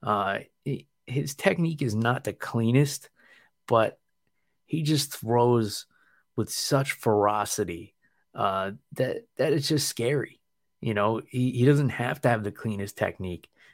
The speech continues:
because all he has to do is touch you and you're going down. Um, and that's a, that's a, that's a scary <laughs> amount of power to have,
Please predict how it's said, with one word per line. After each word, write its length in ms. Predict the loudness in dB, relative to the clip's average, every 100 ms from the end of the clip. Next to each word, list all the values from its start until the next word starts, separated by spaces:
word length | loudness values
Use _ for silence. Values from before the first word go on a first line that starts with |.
| _
because 280 | 2 4 6
all 160 | 6
he 80 | 6
has 160 | 4 0
to 80 | 0
do 260 | 2 2
is 140 | 0 -2
touch 360 | -2 -2 -2
you 160 | -6 -10 _ -20 -20 _
and 120 | -2
you're 80 | 0
going 320 | 2 2 2
down. 400 | 2 2 0 -4 -16 -4
Um, 480 | 0 0 -2 -6 -14 _ _
and 320 | -6 -6 -10 -14 _ _ _ _ _ _
that's 260 | -2 -2 2
a, 420 | 4 6 4 -2 -16 _ _
that's 200 | -4 -2
a, 160 | -2 -4 _
that's 160 | -6 -4
a 80 | -6
scary 440 | -2 2 4 4
<laughs> 0 |
amount 280 | 2 2 0
of 120 | -2
power 380 | 0 4 4 2
to 80 | 0
have, 460 | 0 -2 -4 -10